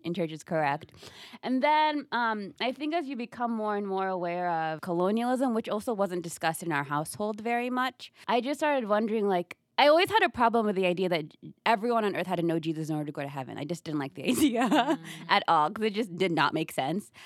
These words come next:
Speaker 1: And I just kept wondering, like, "What about my great-great-grandmother? Like, she didn't know Jesus. Is she not going to hell?" And that just didn't make sense to me. Um, and then when you put two and two together of the only way she was supposed to know Jesus was through colonization and violence,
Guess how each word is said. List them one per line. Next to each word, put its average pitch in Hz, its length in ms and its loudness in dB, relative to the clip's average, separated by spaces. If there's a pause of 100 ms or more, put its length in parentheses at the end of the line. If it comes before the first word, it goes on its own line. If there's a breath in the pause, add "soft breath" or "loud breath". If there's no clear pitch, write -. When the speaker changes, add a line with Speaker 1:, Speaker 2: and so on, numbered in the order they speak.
(200 loud breath)
Speaker 1:
And 233 140 -2
I 254 60 0
just 302 240 -2
kept 339 180 0
wondering, 226 480 0
like, 180 360 -2
"What 240 140 0
about 269 220 -2
my 220 100 -2
great-great-grandmother? 160 1300 -4
Like, 180 180 -2
she 226 200 -2
didn't 208 160 2
know 156 160 2
Jesus. 151 340 -4
Is 151 100 -6
she 160 160 -4
not 170 160 0
going 190 240 0
to 202 60 0
hell?" 202 440 -2 (200 soft breath)
And 226 140 0
that 226 100 2
just 269 160 -2
didn't 254 140 2
make 214 160 0
sense 240 300 0
to 175 100 -4
me. 135 360 -2 (360 soft breath)
Um, 190 340 4
and 226 160 2
then 240 300 0
when 202 220 0
you 196 260 0
put 226 260 -2
two 233 140 -2
and 220 100 0
two 226 140 -4
together 190 440 0
of 156 460 2 (280 soft breath)
the 185 100 0
only 220 320 0
way 190 140 2
she 202 120 -4
was 196 100 0
supposed 185 180 0
to 185 80 -2
know 170 160 2
Jesus 151 560 0
was 160 180 -2
through 175 240 0
colonization 160 640 0
and 147 180 -2
violence, 175 720 0